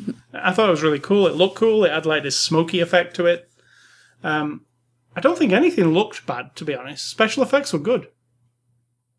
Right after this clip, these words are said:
Speaker 2: What do you think of that opening sequence with the giant elephants?
Speaker 1: It was all right. It was pretty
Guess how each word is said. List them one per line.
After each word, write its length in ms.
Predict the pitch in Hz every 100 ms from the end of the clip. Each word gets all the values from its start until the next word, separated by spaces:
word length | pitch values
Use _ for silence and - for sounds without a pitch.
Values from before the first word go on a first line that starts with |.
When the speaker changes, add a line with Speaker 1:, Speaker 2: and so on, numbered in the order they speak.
| _ -
Speaker 2:
What 140 | 196
do 60 | 214
you 40 |
think 160 | 226 220
of 60 |
that 100 | 226
opening 340 | 240 233 165 147
sequence 440 | 160 139 143 131
with 140 | 143 135
the 100 | 135
giant 300 | 143 151 165
elephants? 540 | 170 170 - - - _ _ _ _ _ _ _ _ _ _ -
Speaker 1:
It 80 | 427
was 100 | 349
all 160 | 240
right. 400 | 190 185 247 294 -
It 80 | 247
was 180 | 233
pretty 640 | - - 311 294 220 -